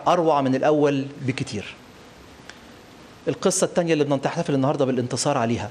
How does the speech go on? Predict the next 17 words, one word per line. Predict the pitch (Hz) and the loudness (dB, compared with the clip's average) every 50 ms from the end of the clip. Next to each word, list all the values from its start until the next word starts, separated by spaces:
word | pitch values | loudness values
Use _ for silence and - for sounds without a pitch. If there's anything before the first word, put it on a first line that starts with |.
| - - - - - - - - - - - - | -12 -18 -20 -20 -20 -20 -20 -20 -20 -20 -2 -2
يوم | 139 143 | 2 2
أربعة | 143 135 131 165 165 160 | 2 2 4 4 4 4
وعشرين | 147 131 - - 170 170 | 4 2 0 -2 -2 0
يناير | 156 143 147 147 147 - | 0 0 2 0 0 0
ألفين | - 127 - - 151 139 | -2 -4 -2 -2 -2 0
وأربعتاشر، | 127 127 123 120 120 - 135 120 - 120 104 - - - - - - - - | 0 0 0 0 0 0 -2 -2 -2 -6 -8 -10 -14 -20 -20 -20 -20 -10 -4
عندما | 139 131 131 143 151 143 | -2 0 2 2 0 0
قامت | 143 - 170 160 156 147 135 | 0 0 0 0 0 0 -2
سيارة | - 151 143 151 147 | 0 0 2 2 2
مفخخة، | 139 131 - - 139 - - 165 143 - 135 113 - - - - - - - - - - - | 0 0 -2 -4 -6 -4 -4 -6 -4 -4 -6 -6 -6 -14 -20 -20 -20 -20 -20 -20 -20 -6 -2
آه، | 120 123 123 120 120 120 | 0 2 2 2 2 0
بالتفجير، | 113 120 135 - 151 135 117 131 131 151 160 147 | 0 -2 -2 0 0 -2 0 0 2 2 2 2
بالتفجير | 139 139 - - 147 117 117 135 156 151 135 - - 127 | 0 -4 0 0 -2 -2 0 0 2 2 2 2 0 2
أمام | 135 147 156 165 160 143 | 2 4 2 2 2 0
مديرية | 131 120 139 151 147 143 - - | 0 2 2 2 2 0 0 0
أمن | 151 156 143 131 | 0 2 2 0
القاهرة، | 139 - 127 127 - - 131 113 127 107 92 | 0 -2 -4 -4 -2 -2 0 0 0 -2 -2